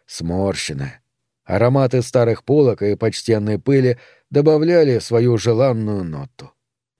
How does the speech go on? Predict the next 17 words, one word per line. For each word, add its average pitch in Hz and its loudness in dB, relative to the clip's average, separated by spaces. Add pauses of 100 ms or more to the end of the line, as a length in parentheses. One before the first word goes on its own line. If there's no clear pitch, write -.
(160)
Именно 156 0
так 120 0
и 147 2
должно 127 0
пахнуть 120 -2
в - -20
подобных 85 -4
местах. - -12 (380)
Тишиной, 104 -4 (300)
покоем, 101 -2 (540)
собственными 147 0
непотревоженными 123 0
мыслями, 85 -8 (420)
неспешностью. 73 -6 (800)
Помещение 180 0
было 135 4
небольшим, 104 -4